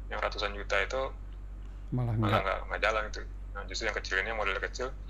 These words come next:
Speaker 1: justru bisa berkembang gitu, Pak.
Speaker 2: Dan hutang
Speaker 1: Dan itu
Speaker 2: akhirnya
Speaker 1: bisa
Speaker 2: bisa
Speaker 1: bikin
Speaker 2: dibayar ya, eh, Muazzin sama lo?
Speaker 1: Ya.
Speaker 2: Semua hutang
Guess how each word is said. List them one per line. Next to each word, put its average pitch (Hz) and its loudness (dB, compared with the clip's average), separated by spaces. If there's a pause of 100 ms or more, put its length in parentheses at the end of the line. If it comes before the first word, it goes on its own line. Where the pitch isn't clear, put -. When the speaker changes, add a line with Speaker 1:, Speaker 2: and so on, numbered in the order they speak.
(920)
Speaker 1:
justru - -4
bisa 104 0
berkembang 107 2
gitu, - -6
Pak. - -4 (320)
Speaker 2:
Dan 143 12
hutang 147 12
Speaker 1:
Dan 135 12
itu 139 12
Speaker 2:
akhirnya 139 10
Speaker 1:
bisa - -
Speaker 2:
bisa 127 8
Speaker 1:
bikin 113 10
Speaker 2:
dibayar 107 10
ya, 110 8
eh, - 2
Muazzin 113 8
sama 117 4
lo? 110 6 (1400)
Speaker 1:
Ya. 120 4
Speaker 2:
Semua 110 8
hutang 135 10